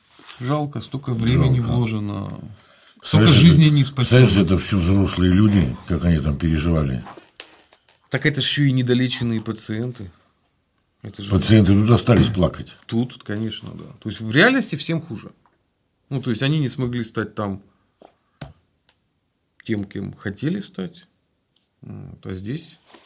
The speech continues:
Speaker 2: Слушай, а вот такое вот, вот здесь в книге не указано на это, вернее, не затрагивается такая проблема, что они как бы выезжали на землю обетованную,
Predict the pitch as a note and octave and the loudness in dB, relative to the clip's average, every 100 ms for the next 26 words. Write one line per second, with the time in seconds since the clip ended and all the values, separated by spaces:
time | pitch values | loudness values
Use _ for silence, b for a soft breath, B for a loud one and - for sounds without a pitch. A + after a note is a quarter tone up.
0 | B B B B B - A#2 F#2 G2+ A2 | B B B B B 2 4 6 6 6
1 | C3 B2 C3+ G2+ F2 G2+ G2 G#2+ G2 G#2 | 2 4 6 4 2 0 2 2 2 0
2 | F#2+ - A#2+ F#2 F2+ G2+ G2+ G2 C#3+ A#2+ | 0 2 4 4 4 4 2 2 2 4
3 | F#2+ F2+ E2+ C2+ D#2+ D#2+ E2+ E2+ E2+ E2 | 2 2 0 0 -4 -2 0 0 2 0
4 | E2 G2+ B2+ A#2 F#2 - E2 F2+ - E2 | 0 0 0 2 2 0 -2 -2 -2 -2
5 | D2+ E2+ E2+ E2 D2+ C#2 - _ _ _ | -2 -2 0 0 -2 -4 -8 _ _ _
6 | _ _ _ _ _ - - F2+ F2 E2+ | _ _ _ _ _ -14 -2 2 2 2
7 | E2+ D2 D#2+ F2+ F#2 F#2 F2 G2+ F#2 F2 | -2 -2 0 2 4 4 6 8 8 6
8 | D2+ - B B B E2+ F2 F2 F2 E2 | 2 -2 B B B 0 2 4 4 4
9 | D2+ D#2 D#2+ D#2+ E2+ G2 A#2 | 0 0 0 2 2 0 -2